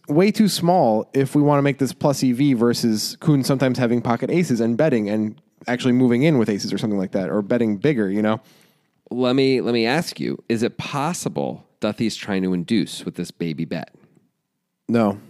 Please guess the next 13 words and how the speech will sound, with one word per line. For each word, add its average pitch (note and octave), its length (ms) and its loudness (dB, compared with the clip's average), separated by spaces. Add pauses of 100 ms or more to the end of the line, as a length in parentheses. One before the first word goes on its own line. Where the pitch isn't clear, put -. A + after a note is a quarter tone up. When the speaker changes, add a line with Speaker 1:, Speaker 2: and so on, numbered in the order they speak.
Speaker 2:
Doesn't E2+ 200 -6
seem D2 180 -6
like C#2 180 -8
it, - 100 -8
does D2+ 220 -6
it? - 140 -10
Speaker 1:
Induce B2+ 260 2
from A#2+ 240 0
what? G#2 240 2 (1300)
Speaker 2:
Um, F#2+ 560 0 (840)
uh, F2+ 640 2 (640)
induce F#2 440 -2
from F#2 440 -2